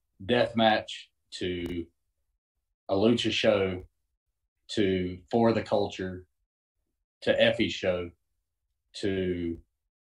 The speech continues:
uh, Mission Pro, which I'm wearing Mission Pro Wrestling Over Everything. We did a collab shirt. Uh, we're gonna be there this weekend in San Antonio. Shout out to them. Um, we, uh,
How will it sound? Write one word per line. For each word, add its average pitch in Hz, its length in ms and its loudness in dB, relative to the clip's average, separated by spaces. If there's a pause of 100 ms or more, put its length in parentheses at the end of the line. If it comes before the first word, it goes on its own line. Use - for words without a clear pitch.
(500)
uh, 90 200 2
Mission 110 380 2
Pro, 98 320 0
which 104 220 0
I'm 95 120 4
wearing 98 280 0
Mission 98 340 -6
Pro 95 480 0
Wrestling 92 580 -4
Over 92 300 -6 (100)
Everything. 95 600 -10
We 92 240 -14 (160)
did 104 140 -2
a 110 60 -4
collab 104 360 4
shirt. 101 400 -2 (580)
Uh, 87 360 4 (840)
we're 110 140 2
gonna 110 160 2
be 107 100 2
there 107 160 4
this 98 180 -4
weekend 101 400 -4
in 92 80 -8
San 95 220 -2
Antonio. 95 600 -2 (280)
Shout 98 240 0
out 95 200 2
to - 40 -18
them. 92 300 -8 (600)
Um, 90 480 2 (1800)
we, 104 220 -2
uh, 92 260 2